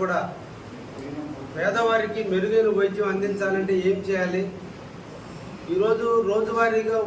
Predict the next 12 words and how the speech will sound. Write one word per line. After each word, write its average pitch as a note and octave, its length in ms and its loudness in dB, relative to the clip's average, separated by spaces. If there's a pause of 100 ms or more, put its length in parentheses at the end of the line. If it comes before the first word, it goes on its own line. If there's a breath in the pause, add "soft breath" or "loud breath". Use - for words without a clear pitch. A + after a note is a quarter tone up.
(120)
ఓపీ G#3+ 240 0 (120)
ఎంత F#3+ 140 -2 (100)
ఉంది, F#3+ 200 4 (920)
ఇంకా B3 180 2 (160)
ఎక్కువ A#3 200 -2 (100)
మందిని A3 340 2 (880)
ఈ - 100 0
హాస్పిటల్కి G3 560 -2
పరిచయం F#3 380 2
చేయాలి, F#3 280 2 (1040)
ఎక్కువ A#3 220 0 (100)
మంది A3+ 240 2